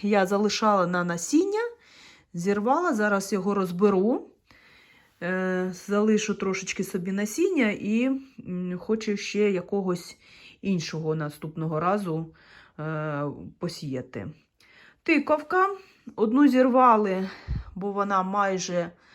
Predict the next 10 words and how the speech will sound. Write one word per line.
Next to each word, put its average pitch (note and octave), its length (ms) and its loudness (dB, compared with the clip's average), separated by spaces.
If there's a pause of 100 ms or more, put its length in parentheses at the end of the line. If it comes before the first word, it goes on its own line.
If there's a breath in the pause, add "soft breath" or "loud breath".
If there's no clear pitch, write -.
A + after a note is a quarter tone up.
(380 soft breath)
ем, E3 640 -4 (360)
помаранчева, C#4+ 1000 2
а F#3+ 220 0 (100)
інші D#4+ 420 0
ще C4 300 0
жовтенькі, G#3+ 640 4
такі F#3 360 2
як F#3+ 280 2
ось, F#3+ 440 -2
е, E3+ 600 2